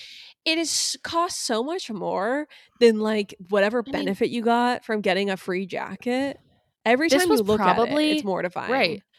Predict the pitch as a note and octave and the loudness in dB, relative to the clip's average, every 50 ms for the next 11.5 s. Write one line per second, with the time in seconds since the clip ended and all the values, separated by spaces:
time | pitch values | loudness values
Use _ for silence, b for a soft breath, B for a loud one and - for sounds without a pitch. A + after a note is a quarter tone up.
0 | b b b b b _ - C4 C4 G4 G4+ - - - - F3+ E3 F3 F#3 F#3+ | b b b b b _ -8 -6 -4 -4 -6 -8 -10 -8 -4 -2 -2 -2 -2 -2
1 | A3 A3 G#3+ A3 A3 A3 A3 A3 - - - - E3+ D#3+ D#3+ F3 F3 F3+ F3+ F3+ | -2 -2 0 0 0 0 -2 -4 -4 -6 -6 -4 -4 -4 -4 -4 -4 -4 -4 -4
2 | F3+ F#3 F#3+ F3 - - - - F3+ E3+ - - F3+ D#3+ E3 E3+ F3 G3+ G#3+ - | -6 -6 -8 -10 -10 -10 -8 -6 -6 -6 -8 -10 -10 -8 -8 -8 -8 -8 -6 -4
3 | B3+ C4 C#4 D4 D4+ D#4 D4+ b b b b b b _ G#3+ A3 G#3+ - - F#3 | -4 -4 -4 -6 -8 -10 -12 b b b b b b _ 0 0 0 2 2 2
4 | G3 G#3 - - - F3 E3+ F3+ F3+ E3+ - - - - - - E3 D#3+ E3 - | 2 0 -2 -4 -4 -4 -2 -2 -4 -6 -6 -12 -18 -10 -6 -4 -4 -4 -6 -8
5 | - D#3+ - F#3 F3 - - E3 D#3+ - - - - - - - - - - - | -8 -10 -10 -10 -10 -12 -14 -14 -14 -14 -12 -12 -12 -10 -10 -12 -12 -12 -14 -14
6 | - - A3 G#3 F#3+ F#3+ F#3 F3 F3 F#3+ G3+ G3+ G3+ G#3 G#3 G#3 F#3 F#3+ F3 E3+ | -6 -2 -2 0 0 0 0 0 0 0 0 0 0 0 0 0 0 -2 -2 -2
7 | - - E3 E3+ F3 F3 F3 F#3 F#3 - - - E3+ - - - E3+ F3 - - | -2 -6 -6 -4 -4 -4 -4 -4 -6 -6 -8 -8 -8 -8 -8 -8 -8 -8 -8 -6
8 | - D#3+ E3+ - E3+ E3 D#3+ D#3+ - - E3 - - - F#3 E3+ E3+ - - _ | -6 -6 -4 -4 -6 -8 -10 -10 -12 -12 -12 -12 -8 -6 -4 -4 -4 -4 -8 _
9 | _ _ _ G3 G3+ G#3+ A3+ A#3 A#3+ B3+ B3 G#3 F#3+ G3+ - E3 E3+ - - F#3 | _ _ _ -6 -2 0 2 2 2 2 0 0 -2 -2 -4 -6 -6 -6 -6 -6
10 | F3 E3 D#3 D#3+ - - F#3 F3+ F3 E3+ E3 - - - - E3+ E3 D#3+ F#3+ F#3 | -4 -4 -6 -8 -6 -4 -4 -4 -4 -4 -6 -6 -6 -6 -8 -8 -8 -6 -6 -6
11 | E3 E3 - - - - F3 G3 G#3+ | -8 -8 -8 -8 -6 -4 -4 -4 -6